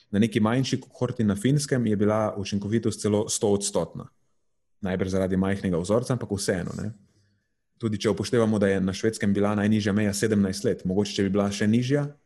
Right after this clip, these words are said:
če bi stratificirali še za n-, nižje starostne skupine, ampak pač tukaj niso mogli, ker niso imeli podatkov. A veš, lahko bi bila celo še bliže stoodstotna. Čisto stoodstotna najbrž ne bi bila nikoli, ker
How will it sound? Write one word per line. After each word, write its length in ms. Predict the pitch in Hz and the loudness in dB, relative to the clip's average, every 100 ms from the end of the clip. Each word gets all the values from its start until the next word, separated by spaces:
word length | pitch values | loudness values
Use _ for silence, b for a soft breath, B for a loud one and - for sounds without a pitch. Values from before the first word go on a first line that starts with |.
| _ | _
če 140 | _ 87 | _ -12
bi 100 | 90 | -8
stratificirali 800 | - 98 98 98 - 107 98 95 | -6 -6 -8 -10 -4 0 0 -2
še 160 | 98 | -6
za 140 | 95 92 - | -4 -6 -8
n-, 240 | 101 92 | -10 -6
nižje 380 | 98 101 120 123 | 0 0 2 -2
starostne 420 | 123 120 123 - | -2 -4 -4 -8
skupine, 380 | 120 - 117 135 | -10 -8 -6 -6
ampak 240 | 127 85 - | -6 -8 -12
pač 160 | 95 | -10
tukaj 220 | 104 95 | -6 0
niso 220 | 101 101 90 | 0 2 0
mogli, 280 | 92 117 | 0 -2
ker 120 | 107 90 | -2 -4
niso 200 | 90 92 | -2 -2
imeli 180 | 90 | -4
podatkov. 540 | 87 85 95 - 135 - b b b b b b b b b _ _ _ _ - | -4 -4 -4 -4 -8 -8 b b b b b b b b b _ _ _ _ -4
A 40 | |
veš, 160 | 110 101 | -2 0
lahko 200 | 107 143 | 0 2
bi 100 | 131 | 4
bila 180 | 131 131 | 4 4
celo 360 | 143 131 135 | 4 4 2
še 180 | 127 120 | 0 -2
bliže 320 | 117 165 113 | 2 2 2
stoodstotna. 680 | 90 98 90 - 90 - 92 - _ _ _ _ _ _ | 0 0 0 -2 -6 -6 -14 -14 _ _ _ _ _ _
Čisto 400 | - 165 - 131 | 0 0 2 -2
stoodstotna 560 | - 123 - 127 120 | 2 0 2 -2 0
najbrž 280 | 117 110 104 | 0 0 0
ne 80 | 107 | 2
bi 100 | 107 | 2
bila 180 | 101 95 | 2 2
nikoli, 360 | 95 95 78 101 - - _ _ _ _ _ | 0 -2 -6 -8 -18 -20 _ _ _ _ _
ker 200 | - - | -8 -8